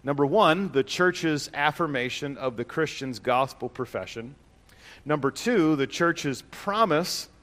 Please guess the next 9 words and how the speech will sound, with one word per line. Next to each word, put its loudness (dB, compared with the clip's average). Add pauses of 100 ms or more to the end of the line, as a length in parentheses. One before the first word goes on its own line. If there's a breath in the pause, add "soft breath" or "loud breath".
(280 soft breath)
to -6
give 4
oversight 4
to -4
the -6
Christian's -2
life 2
of -8
discipleship. -4